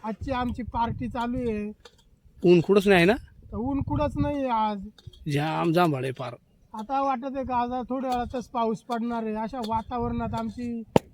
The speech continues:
Speaker 1: एकदम पाण्याच्याच कडाला पार्टी चालू आहे.
Speaker 2: पाऊस आल्यावर लय धांदळ होईल का हो?
Speaker 1: जर पाऊस आला तर आमची एवढी ध-, धावपळ होणार आहे.
Speaker 2: हा.
Speaker 1: पण मग तरी आपण पार्टीचा ब-, कार्यक्रम चालू केला आहे.
Speaker 2: जाऊ दे, आता निसर्ग राज आहे त्याच्या म्हणून, नाही का?
Speaker 1: हा.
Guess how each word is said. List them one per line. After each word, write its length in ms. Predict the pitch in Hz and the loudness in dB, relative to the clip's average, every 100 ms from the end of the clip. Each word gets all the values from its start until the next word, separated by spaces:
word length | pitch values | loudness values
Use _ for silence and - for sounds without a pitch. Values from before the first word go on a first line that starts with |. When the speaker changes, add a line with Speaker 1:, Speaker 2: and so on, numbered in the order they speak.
| - | -10
Speaker 1:
एकदम 360 | 247 254 302 | -8 -6 -6
पाण्याच्याच 600 | 262 269 254 269 262 294 269 | -4 -2 -2 -2 -4 -8 -8
कडाला 320 | 285 269 262 | -8 -6 -8
पार्टी 420 | 240 247 233 214 214 | -8 -6 -8 -8 -8
चालू 300 | 233 226 240 | -8 -6 -6
आहे. 260 | 208 196 - - - - 151 | -6 -8 -12 -18 -18 -16 2
Speaker 2:
पाऊस 300 | 196 190 196 | 8 10 10
आल्यावर 220 | 190 196 | 10 10
लय 80 | 226 | 12
धांदळ 240 | 233 196 | 12 12
होईल 140 | 185 | 8
का 100 | 151 | 10
हो? 140 | 170 196 196 | 8 8 2
Speaker 1:
जर 120 | 254 | -4
पाऊस 500 | 220 285 269 294 269 | -4 0 2 2 0
आला 460 | 240 269 285 254 233 - - - - | 0 2 4 2 0 -6 -12 -8 -4
तर 100 | 233 | -2
आमची 760 | 240 247 240 277 269 262 254 254 | 0 0 -2 -4 -6 -4 -4 -2
एवढी 360 | 269 294 302 277 | -2 0 -2 -2
ध-, 240 | 269 240 | -2 2
धावपळ 400 | 233 254 247 277 | 4 4 2 0
होणार 340 | 254 262 247 | 0 0 -2
आहे. 240 | 240 233 202 | -2 -4 -6
Speaker 2:
हा. 600 | - - 143 135 127 127 - | -8 -2 0 0 -2 -8 -12
Speaker 1:
पण 80 | 247 | -10
मग 440 | 233 240 240 233 214 | -6 -6 -6 -6 -8
तरी 480 | - - 254 269 | -14 -10 -6 -4
आपण 540 | 277 240 262 240 233 226 | -4 -4 -4 -4 -4 -8
पार्टीचा 1600 | - 233 220 240 233 226 220 214 - - - 254 - - 220 202 | -6 -6 -6 -8 -6 -6 -6 -8 -12 -20 -20 -20 -20 -12 -10 -8
ब-, 280 | 208 202 | -8 -8
कार्यक्रम 580 | 190 - 226 220 214 214 | -10 -8 -8 -6 -6 -6
चालू 320 | 190 - 214 | -4 -4 -4
केला 280 | 220 240 196 | -4 -4 -4
आहे. 460 | 220 185 - - 170 | -4 -6 -8 -2 6
Speaker 2:
जाऊ 180 | 208 247 | 6 6
दे, 80 | |
आता 180 | 285 277 | 4 6
निसर्ग 320 | 254 247 247 | 6 8 8
राज 200 | 208 202 | 10 10
आहे 80 | 214 | 8
त्याच्या 240 | 196 165 156 | 8 6 6
म्हणून, 220 | 147 147 | 6 4
नाही 120 | 208 | 4
का? 100 | 131 | 2
Speaker 1:
हा. 560 | - - 180 - 180 | -6 -12 -10 -8 -10